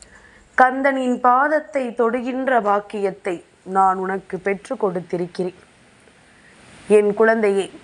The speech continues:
அப்பன் முருகனின் பாதத்தினை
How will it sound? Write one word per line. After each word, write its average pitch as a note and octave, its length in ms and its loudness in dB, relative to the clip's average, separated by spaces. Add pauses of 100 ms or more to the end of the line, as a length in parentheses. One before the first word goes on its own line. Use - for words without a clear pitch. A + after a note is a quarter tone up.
(600)
அப்பன் G#3 460 2
முருகனின் A3+ 600 2
பாதத்தினை A3 680 0